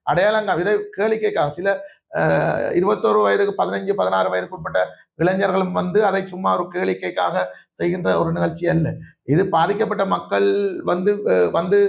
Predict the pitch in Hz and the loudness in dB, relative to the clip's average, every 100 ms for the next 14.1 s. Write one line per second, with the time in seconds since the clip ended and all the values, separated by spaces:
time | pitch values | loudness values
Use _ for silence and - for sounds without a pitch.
0 | 196 - _ 139 196 208 202 190 185 185 | 0 -16 _ 0 2 2 0 -2 0 -2
1 | 180 180 180 185 202 190 175 175 160 - | -2 -2 -2 -2 -2 -2 0 0 -2 -10
2 | _ _ - 151 147 147 147 139 139 _ | _ _ -2 2 2 2 2 -2 -6 _
3 | - 170 202 196 185 185 185 - - 180 | -2 2 2 2 0 2 2 0 -2 0
4 | 190 190 180 175 165 190 185 180 - 165 | 2 0 0 -4 -2 -4 0 -2 0 0
5 | 170 165 170 139 160 - - _ 151 220 | 2 2 2 0 -2 -12 -20 _ -2 0
6 | 202 - 214 247 247 233 233 214 233 233 | 0 0 2 2 2 2 0 0 0 2
7 | 226 214 214 - - - 196 220 214 226 | 4 4 2 -2 -8 -6 0 0 2 -2
8 | 240 214 214 214 214 208 226 208 - - | -2 0 2 2 -2 0 0 0 -4 -18
9 | _ 160 170 175 170 160 160 - - 165 | _ -6 -2 -2 -2 -4 -6 -8 -8 -2
10 | 165 208 208 220 220 196 196 180 135 123 | 0 0 2 0 0 -2 0 -4 -4 -6
11 | 135 151 147 156 151 143 160 156 165 165 | -6 -6 -8 -12 -6 -4 -2 -4 -4 -6
12 | 165 180 190 - - - 139 175 202 202 | -4 -2 -2 -6 -18 -4 0 2 0 0
13 | 117 - 120 131 151 160 - - 127 160 | -2 -4 -6 -2 -2 -4 -8 -2 0 2